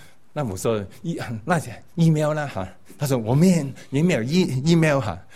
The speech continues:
那我说，“怎么跟你联络啊？”他说，“你就用Q Q哈，跟我联络好了哈。”我就问他，“什么叫Q Q哈？”他说哈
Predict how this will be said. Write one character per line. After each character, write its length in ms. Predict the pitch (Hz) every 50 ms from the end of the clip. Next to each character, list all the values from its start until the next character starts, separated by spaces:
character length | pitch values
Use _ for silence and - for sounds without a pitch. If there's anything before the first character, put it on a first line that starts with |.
| - -
那 220 | 170 165 170 160
我 100 | 131 117
说 140 | 117 - 165
，“怎 140 | 160 - 151
么 120 | 175 190 185
跟 120 | 185 202 185
你 200 | 156 139 127 120
联 240 | - 127 147 165 170
络 100 | 165 131
啊？” 400 | 143 147 143 139 139 131 120 110 - - - -
他 80 | - 156
说 300 | 147 - 127 120 113 113 117 - - -
，“你 80 | - 123
就 260 | 135 165 156 147 135 123 120 113 - - - - - - -
用 160 | 170 160 151
Q 240 | 139 - 196 202 190
Q 220 | 165 - 196 190 170
哈， 140 | 143 117
跟 180 | 101 - 175 160
我 120 | 123 107 107
联 200 | 104 113 107 123
络 100 | 139 135
好 180 | - - 90
了 140 | 95 110 101
哈。” 180 | 87 87 82 - - - - -
我 60 | -
就 200 | 101 117 120 117 -
问 200 | - 117 123 117
他 300 | 113 143 131 123 98 101 - - -
，“什 160 | - - 127 127
么 140 | 139 156
叫 140 | 143 - 127 117
Q 180 | - - 170
Q 320 | - - 156 156 139 127 107
哈？” 140 | 98 85 - - - - - - - -
他 120 | - 151
说 240 | 143 127 117 110 107
哈 140 | 95 98 85